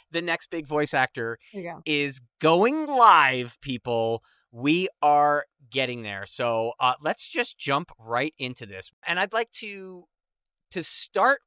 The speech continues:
Speaker 1: with talking about the contest a little bit, and then we'll get into the prizes. Does that work, work for you, Christy?
Speaker 2: Okay, let's do that.
Speaker 1: Yeah,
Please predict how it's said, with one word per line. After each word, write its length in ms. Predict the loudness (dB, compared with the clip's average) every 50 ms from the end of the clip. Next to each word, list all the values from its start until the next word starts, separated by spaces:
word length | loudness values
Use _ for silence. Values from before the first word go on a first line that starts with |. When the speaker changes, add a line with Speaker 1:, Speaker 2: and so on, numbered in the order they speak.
| _ -8
Speaker 1:
with 200 | -8 -8 -8 -6
talking 340 | -4 -4 -4 -4 -4 -8 -8
about 280 | -4 -2 -2 -2 -4 -6 _
the 120 | -14 -14 -12
contest 500 | -8 -6 -6 -6 -6 -8 -10 -10 -10 -12
a 60 | -10
little 200 | -10 -8 -8 -8
bit, 220 | -8 -8 -12 -12 _ -12
and 180 | -12 -10 -8
then 140 | -8 -8 -6
we'll 100 | -8 -6
get 120 | -6 -6
into 160 | -8 -8 -12 -14
the 100 | -14 -8
prizes. 400 | -6 -6 -6 -6 -10 -14 -18 -18
Does 100 | -12 -8
that 140 | -8 -8 -6
work, 160 | -8 -10 -12 _ _ _
work 200 | -10 -10 -10 -10
for 80 | -12 -14
you, 100 | -14 -10
Christy? 340 | -12 -12 -12 -12 -16 -18 _ _ -20 -16 -12 -10
Speaker 2:
Okay, 200 | -8 -6 -6 -6
let's 160 | -6 -10 -10
do 120 | -8 -8 -8
that. 200 | -8 -8 -10 _ _ _ _ _ _ _ _ _ _
Speaker 1:
Yeah, 240 | -6 -2 0 0 0